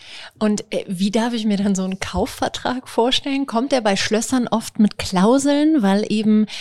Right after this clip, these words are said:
dieser, ähm, Denkmalschutzgedanke noch mit drin ist,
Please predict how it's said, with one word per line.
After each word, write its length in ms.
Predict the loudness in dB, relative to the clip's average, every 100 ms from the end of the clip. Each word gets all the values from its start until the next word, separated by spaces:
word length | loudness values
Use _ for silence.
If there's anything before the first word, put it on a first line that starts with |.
| -8 -2
dieser, 500 | 0 2 2 2 0
ähm, 260 | 0 0
Denkmalschutzgedanke 960 | 2 2 2 2 0 -4 -4 -2 -2 0
noch 200 | 0 0
mit 160 | -4 -4 -6
drin 240 | -4 -4
ist, 540 | -4 -4 -4 -6 -8